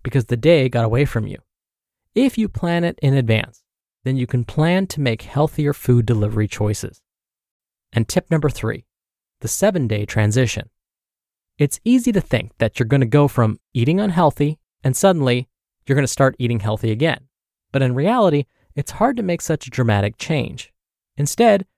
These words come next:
try a seven-day transition. That can make it easier to start eating healthy again. For example, on days one and two, like Monday and Tuesday,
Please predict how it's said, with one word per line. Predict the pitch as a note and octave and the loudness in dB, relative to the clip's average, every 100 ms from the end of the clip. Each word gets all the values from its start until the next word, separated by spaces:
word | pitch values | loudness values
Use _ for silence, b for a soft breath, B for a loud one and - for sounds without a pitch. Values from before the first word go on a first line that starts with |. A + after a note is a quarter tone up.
| _ _ _ | _ _ _
try | - F#3+ G#3 B3+ - | -6 -2 -2 -4 -6
a | D3 | -6
seven-day | - D3 C#3+ D3 A2+ G#2+ | 0 2 2 2 4 2
transition. | G#2+ A2+ G#2 G2 G#2 - G2+ _ _ _ _ - | 2 2 2 2 0 -2 -10 _ _ _ _ -2
That | E3 A3+ | -2 2
can | A#3+ | 0
make | A#3+ | 2
it | A3 - | 0 -2
easier | F#3 A3+ E3+ C3 | 2 4 4 2
to | A2 | 0
start | - C3 C3+ | 0 2 2
eating | - A2+ A#2 | -2 -2 -2
healthy | A2 A2 - A2 | -2 -6 -4 -6
again. | G#2 A2 A2+ _ _ _ _ _ _ _ | -4 -4 -6 _ _ _ _ _ _ _
For | E3+ | 0
example, | F3 A#2 G#2+ - - _ _ _ _ - | 2 2 0 -4 -14 _ _ _ _ -2
on | B2 A#2+ | 0 2
days | C#3+ C3+ A#2+ | 4 4 0
one | A#2+ A2+ E3 | -4 0 2
and | A#3+ | 2
two, | - A#2+ G2+ B2+ A#2 | 0 -2 -2 -4 -2
like | A#2 - - | -2 -2 -8
Monday | A#2 A2+ B2 E3 | 0 2 4 2
and | G#3 | 2
Tuesday, | - G#2 - G#2+ C#3+ | 0 0 0 -2 -4